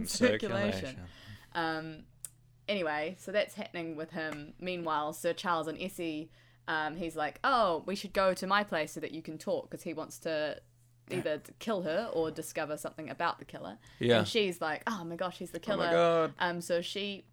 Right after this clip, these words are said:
Speaker 1: She gets some
Speaker 2: finds two,
Speaker 1: street walkers.
Speaker 2: like, sex workers or street, I said, I think that's usually the euphemism
Speaker 1: Right.
Speaker 2: street walkers is.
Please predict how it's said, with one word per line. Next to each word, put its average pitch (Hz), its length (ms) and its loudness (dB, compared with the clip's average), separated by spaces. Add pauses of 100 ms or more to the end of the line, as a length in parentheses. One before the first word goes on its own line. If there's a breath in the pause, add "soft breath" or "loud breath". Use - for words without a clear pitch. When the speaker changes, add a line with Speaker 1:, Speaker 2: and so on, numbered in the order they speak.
(160)
Speaker 1:
She - 120 -4
gets - 60 4
some - 40 4
Speaker 2:
finds 196 300 2
two, 113 120 0
Speaker 1:
street 190 140 2 (140)
walkers. 220 280 -2
Speaker 2:
like, 170 340 2
sex 220 320 -4
workers 359 400 0
or 330 100 -2
street, - 360 -4
I 247 80 0
said, 233 260 -8
I 226 140 0
think 240 120 -2
that's 214 140 -8
usually 226 220 0
the 208 120 -2
euphemism 208 400 2
Speaker 1:
Right. 123 220 8
Speaker 2:
street 220 240 -2
walkers 226 300 -2
is. 254 260 -2